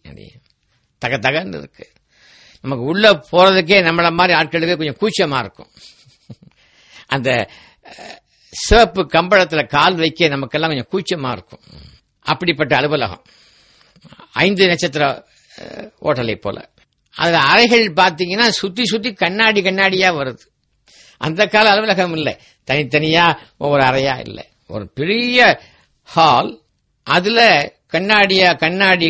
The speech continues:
கண்ணாடியில தடுக்கப்பட்டிருக்கு, சுத்தி சுத்தி வருது. ஒவ்வொருத்தர் முகத்தையும் நீங்க பாத்தீங்கன்னு சொன்னா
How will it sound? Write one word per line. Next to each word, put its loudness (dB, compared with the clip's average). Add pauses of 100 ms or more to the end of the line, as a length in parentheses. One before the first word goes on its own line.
(120)
கண்ணாடியில 0
தடுக்கப்பட்டிருக்கு, -2
சுத்தி -10
சுத்தி -12
வருது. -18 (800)
ஒவ்வொருத்தர் 2
முகத்தையும் 2
நீங்க 0
பாத்தீங்கன்னு -2
சொன்னா -2